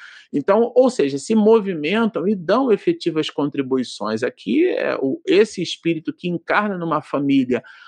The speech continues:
onde aqueles que ascenderam, e de fato ascenderam, né,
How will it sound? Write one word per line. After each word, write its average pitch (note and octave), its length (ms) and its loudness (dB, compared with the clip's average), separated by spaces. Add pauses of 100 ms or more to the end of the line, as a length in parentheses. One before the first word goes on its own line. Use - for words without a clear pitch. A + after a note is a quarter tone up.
(140)
onde E3+ 340 2
aqueles G3 640 0
que D3+ 560 0
ascenderam, E3 880 0
e E3 100 -2
de E3 100 -2
fato - 360 -2
ascenderam, E3 800 0
né, E3 200 0